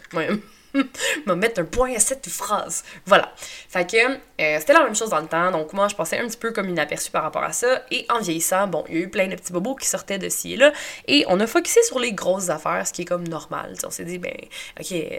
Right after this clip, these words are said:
dépressive, on va régler d'autres choses avec les antidépresseurs. Angoisse, ben, ok, on va régler avec ça.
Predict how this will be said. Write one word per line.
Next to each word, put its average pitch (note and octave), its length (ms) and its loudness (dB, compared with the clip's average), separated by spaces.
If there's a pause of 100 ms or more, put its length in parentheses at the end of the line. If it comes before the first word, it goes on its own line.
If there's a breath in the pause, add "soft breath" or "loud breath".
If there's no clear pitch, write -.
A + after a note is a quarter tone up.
dépressive, F3+ 580 -4
on D#3+ 320 -4
va F3 140 -6
régler D#3 280 -6
d'autres E3+ 200 -2
choses F3 240 -4
avec F3 180 -6
les - 140 -14
antidépresseurs. E3+ 600 -4
Angoisse, F3 600 0 (100)
ben, - 160 -4
ok, - 220 -10
on - 60 -8
va F3+ 100 -2
régler F3 180 -2
avec F#3 160 2
ça. - 120 -4